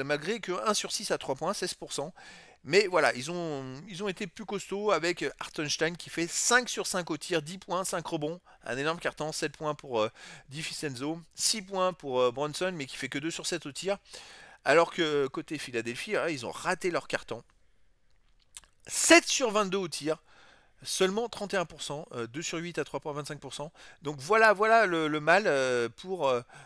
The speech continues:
euh, Philadelphie, euh, malgré les treize points, mais aucun rebond pour Joel Embiid. Il fait quatre sur neuf au tir, treize points, mais pas de rebond, pas de stats, rien. Euh, c'est quand même embêtant, euh, voilà, donc un gros raté pour les Sixers dans ce carton. Et puis après, le dernier carton, ils le gagnent, vingt-sept vingt-cinq.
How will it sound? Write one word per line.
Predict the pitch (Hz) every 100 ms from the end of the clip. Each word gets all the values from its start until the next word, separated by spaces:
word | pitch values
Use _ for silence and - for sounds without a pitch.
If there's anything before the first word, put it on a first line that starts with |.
| -
euh, | 117 120
Philadelphie, | - 196 170 147 - 170 202
euh, | 160 139
malgré | 147 151 175
les | 170
treize | - 196 175
points, | - 208
mais | 190 143 -
aucun | 160 - 185
rebond | 160 151 175
pour | 160 127
Joel | 151 165
Embiid. | 131 123 147 -
Il | 123
fait | 123
quatre | 156
sur | 180
neuf | 165 139
au | 135
tir, | - 185
treize | - 147
points, | - 214
mais | 170 156 -
pas | 254
de | 202
rebond, | 156 139 - -
pas | 202
de |
stats, | - 208 214
rien. | - 165 202 233 - - - - - - _ _
Euh, | - 117 110 110
c'est | - -
quand | - 190
même | 214 - 175 - -
embêtant, | 294 180 180 151 151 -
euh, | 131 127 113
voilà, | 123 139
donc | 151 143
un | 160
gros | 143 143 220
raté | 214 165 214
pour | 202 180
les | 160
Sixers | - 127 190
dans | 165
ce | 139 147
carton. | 127 - 180 214
Et | 143
puis | -
après, | 127 -
le | 165
dernier | 143 147
carton, | 147 190
ils | 185 147 135
le | 127
gagnent, | 131 220 208 113
vingt-sept | 143 143 160
vingt-cinq. | 147 147 185 233